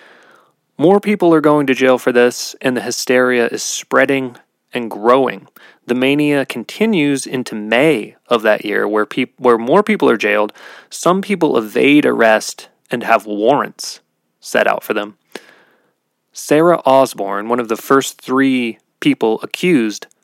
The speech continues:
died in jail on May tenth,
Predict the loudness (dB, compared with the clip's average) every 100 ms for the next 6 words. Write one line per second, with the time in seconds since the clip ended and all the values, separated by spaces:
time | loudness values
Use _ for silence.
0 | _ _ 0 2 4 2 0 -4 -2 0
1 | 2 0 -2 -6 _ _ _ -2 0 -2
2 | -4 -2 -2 -4 -8 -6 0 0 -2 -10
3 | -20